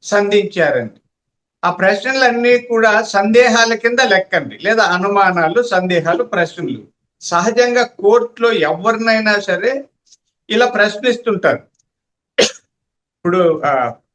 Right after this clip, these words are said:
ప్రత్యర్థి లాయర్లే కాదండి, ఒక్కోసారి జడ్జిలు కూడా క్లారిటీ కోసం అండి. ఇప్పుడు రేపు వాళ్ళు తీర్పు చెప్పాలంటే క్లారిటీ ఉండాలి కాబట్టి మీ దగ్గర ఈ ప్రశ్నలకు జవాబులు ఉన్నాయని అడిగారు. ఇక్కడ సుప్రీంకోర్టు,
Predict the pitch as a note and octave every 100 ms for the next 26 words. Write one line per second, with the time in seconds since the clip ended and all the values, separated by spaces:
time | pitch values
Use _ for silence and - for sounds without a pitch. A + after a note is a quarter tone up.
0 | _ D#3+ E3 - A3+ A3 A3 G#3 F#3+ G#3
1 | G#3 A3 G3 F#3 E3 D3+ E3 G3 F#3+ F#3+
2 | A3 A#3+ G#3 G#3+ G#3 E3+ F3+ F3 A3+ A3+
3 | A3+ G3 F3+ A#3+ - - _ - F#3+ A#3+
4 | C4+ C#4 C4+ C4+ A3+ G3+ G3 D3 C3 -
5 | _ _ _ - G3+ A3 A3 G3+ F#3 F3
6 | G#3 C4 C4+ B3 A#3 G#3+ G#3+ A3+ - -
7 | F#3 G3+ A#3 A3+ A3+ G#3+ G#3 G3+ F#3+ F#3+
8 | G#3 B3+ G#3+ G3+ A3 B3 A#3+ G3 F#3+ A3
9 | A3 G#3+ F#3 F#3 F#3+ F#3+ F#3+ F3+ F3 E3+
10 | F3 A#3 A3+ E3+ E3 D#3+ D3 E3+ G#3+ -
11 | _ _ _ _ G#3 G#3 B3+ B3 A#3 A#3
12 | A#3 A3+ - - F#3+ A3+ A#3+ A#3+ - A3
13 | A3 G#3+ A3 A3 A3 G#3+